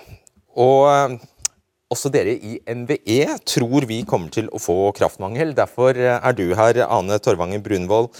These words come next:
La oss, eh, nå se på hvorfor vi kommer til å få kraftmangel. For det første, kraftproduksjonen kommer til å stå nokså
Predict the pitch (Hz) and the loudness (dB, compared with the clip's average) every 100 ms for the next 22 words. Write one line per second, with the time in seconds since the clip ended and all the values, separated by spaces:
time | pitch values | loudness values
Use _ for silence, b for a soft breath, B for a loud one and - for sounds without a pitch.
0 | B B B _ _ _ - 117 127 143 | B B B _ _ _ -6 2 4 4
1 | 131 135 143 - - 139 131 131 123 120 | 2 0 -2 -2 -4 0 2 2 0 -2
2 | 110 98 110 107 - 90 - 104 82 87 | -8 -8 -8 -8 -6 -8 -6 -10 -12 -12
3 | 82 - - 98 98 101 78 82 85 - | -12 -10 -8 -6 -6 -10 -12 -16 -18 -10
4 | 80 78 b b _ - 78 - - - | -8 -8 b b _ -2 -2 -2 -10 -10
5 | 82 78 69 73 76 - 110 135 - 113 | -4 -4 -2 -4 -2 0 2 2 2 2
6 | 117 B B B B B _ - 127 - | 0 B B B B B _ 0 2 2
7 | - _ 127 123 127 135 - 151 160 226 | -8 _ -2 0 0 -4 -4 -2 0 0
8 | 170 82 _ _ _ - 135 117 117 - | -2 -8 _ _ _ -4 -4 -2 -4 0
9 | 120 104 - 131 | 0 0 2 2